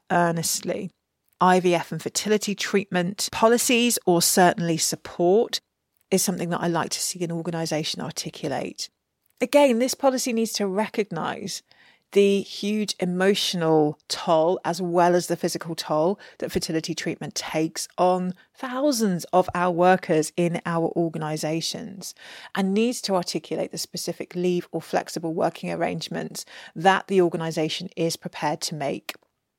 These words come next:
In this series of podcast episodes,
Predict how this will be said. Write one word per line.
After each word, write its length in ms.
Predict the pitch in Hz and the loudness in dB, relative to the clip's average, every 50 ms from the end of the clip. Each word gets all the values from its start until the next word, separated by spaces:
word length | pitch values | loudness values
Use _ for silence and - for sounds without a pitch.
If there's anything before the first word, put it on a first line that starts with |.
| _ _ _ _ _ _ _ _ _ _ _ _ _ _ _ _ _ _ _ _ _ _ _ _ - | _ _ _ _ _ _ _ _ _ _ _ _ _ _ _ _ _ _ _ _ _ _ _ _ 4
In 360 | - 269 285 285 285 294 277 - - | 6 6 6 6 2 0 -2 -2 0
this 220 | 185 220 220 - | 4 4 4 4
series 960 | - - - 233 220 214 214 202 185 180 165 165 160 - 165 - - - - - - - | 4 2 4 6 8 8 8 6 4 2 2 0 0 -2 -2 -4 -4 -4 -6 -6 -2 2
of 720 | 180 180 180 175 175 170 170 170 - - - - - - - _ - | 4 6 6 6 6 4 2 0 -4 -8 -10 -10 -10 -14 -16 _ -10
podcast 760 | - - 190 180 - - - - 170 165 160 165 - - - - | -4 -2 -2 -2 -2 -6 -6 -2 0 0 0 -2 -4 -6 -6 -6
episodes, 800 | 180 - 196 185 - - 185 185 - - - - - - - | -6 -4 -4 -4 -2 -2 -2 -2 -2 -6 -8 -8 -8 -8 -8